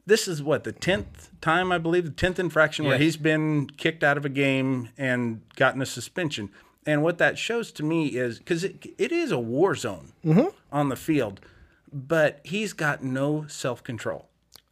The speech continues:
Speaker 3: Yes. The fact that he, when he was ejected out of this game, that he was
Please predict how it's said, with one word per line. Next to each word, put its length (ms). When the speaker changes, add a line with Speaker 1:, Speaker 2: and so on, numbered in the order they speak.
Speaker 3:
Yes. 460
The 100
fact 300
that 180
he, 480
when 160
he 160
was 160
ejected 400
out 160
of 80
this 160
game, 440
that 180
he 200
was 680